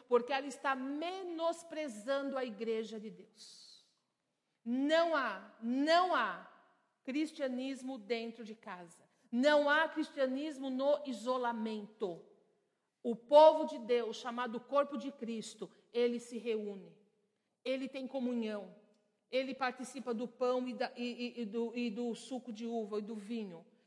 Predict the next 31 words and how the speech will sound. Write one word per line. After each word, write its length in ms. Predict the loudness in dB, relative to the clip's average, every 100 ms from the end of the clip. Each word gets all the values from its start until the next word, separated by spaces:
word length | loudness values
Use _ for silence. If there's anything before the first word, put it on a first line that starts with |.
| _ _
Ele, 460 | -2 -2 0 -4 -6 -16 -8 0
ele, 360 | 0 0 -6 -10 -6
ele 260 | -2 0 -2
tem 220 | -4 -4
comunhão 500 | -2 -2 0 0 0
de 140 | 0 -2
lançar 760 | -4 -4 -6 -6 -4 -8 -14
seus 240 | -10 -8 -8
pedidos, 720 | -8 -6 -2 -2 -4 -10 -12 -10
as 140 | -8 -6
suas 260 | -2 -2
necessidades 880 | -2 -8 -10 -12 -6 -4 -4 -6 -6
uns 220 | -4 -4
aos 280 | -4 -6 -8
outros. 600 | -12 -12 -20 -20 -20 -20 _ _ _
A 160 | -2 -2
igreja 680 | -2 -6 -6 -4 -6 -6 -6
de 140 | -8
Deus 340 | -6 -2 -2
na 140 | -4 -10
terra, 480 | -8 -6 -6 -6 -6
vai 200 | -6 -6
dizer 420 | -8 -6 -6 -6
então 420 | -8 -6 -6 -6
lá 280 | -6 -2 -2
em 120 | -4
Timóteo, 600 | -10 -8 -6 -4 -6 -10 -16 -20 _
ela 440 | -6 -4 0 2 0 -2
é 240 | -4 -4 -6 -10 -6
o 100 | -4
baluarte, 960 | 2 2 2 0 2 2 0 -4 -12